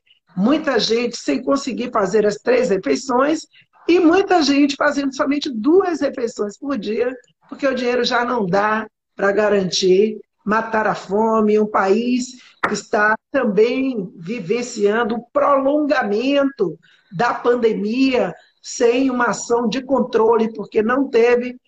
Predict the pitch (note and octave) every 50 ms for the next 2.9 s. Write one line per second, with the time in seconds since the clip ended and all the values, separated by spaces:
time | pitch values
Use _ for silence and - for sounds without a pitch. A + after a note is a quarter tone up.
0 | _ _ _ - F#3+ G#3+ A3 A3 - - A3+ A3 G#3+ G3+ G3+ - A#3 A3 A3 A#3
1 | A#3+ G#3+ G3 G3+ G#3+ A#3 A3+ A3+ - - A3 A3 A3 - - _ _ _ _ -
2 | A3 A3+ A#3 G#3 F#3 A3 G#3+ G#3 G#3 F#3+ F3+ F#3+ G#3+ A#3 A#3+ A#3+ B3 B3